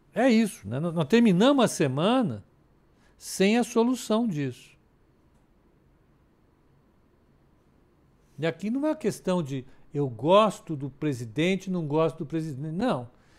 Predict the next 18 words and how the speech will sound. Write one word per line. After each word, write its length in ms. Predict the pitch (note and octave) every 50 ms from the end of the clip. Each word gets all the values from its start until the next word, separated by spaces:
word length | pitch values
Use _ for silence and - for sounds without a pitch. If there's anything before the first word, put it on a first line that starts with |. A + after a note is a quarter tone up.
| _ _ -
eu 100 | G3 G3+
gosto 320 | E3+ F#3 G#3 A3 G#3+ -
dos 120 | - - G3+
meus 220 | G#3 A3+ A#3 -
clientes. 720 | - - C4 C#4+ C4 F3 F#3 G#3+ G#3+ - - - - - _ _ _ _ _ - - - - - _ _ _ _ - _ _ - - - - - - - - - - - - _ _ _ _ _ _ _ _ _ _ _ _
Ponto. 460 | F#3+ G3 G3+ A3+ B3+ G3+ - - - - - - - - - - - _ _ _ _ _ - - - _ _ _ _ _ _ _ _ _ _ -
Eu 140 | F3+ A#3+ A#3
gosto 480 | F#3 E3 D3+ D3 D3+ E3+ D#3+ - G#3
dos 180 | G3 A3 A#3 G#3+
meus 220 | E3+ D#3 E3 D#3+
clientes. 640 | - - - B3+ F#3 F3 F#3 G3 C3+ - - - - - - _ _ _ _ _ _ _ _ - - - _ - _ _ _ _ _ _ _ _ -
Eu 140 | - F#3+ G#3
gosto 380 | E3 C#3+ D#3 E3 F3+ F3+ -
dos 200 | F3 F3+ G#3+ F#3
meus, 640 | F3+ G3+ G#3+ A3+ A3+ G#3 E3 C3 - - - - - - - - - - - - - - - -
ah, 500 | C#3+ C#3+ C#3 C3+ C3+ C3 B2+ B2+ C3 -
ah, 800 | B2+ B2 B2 B2 A#2+ A#2+ A#2 A#2 A#2 A#2 A#2 A#2 A2+ A2+ A#2 - A#2+
ah, 320 | A2+ A2+ A2+ A2+ A2+ G#2+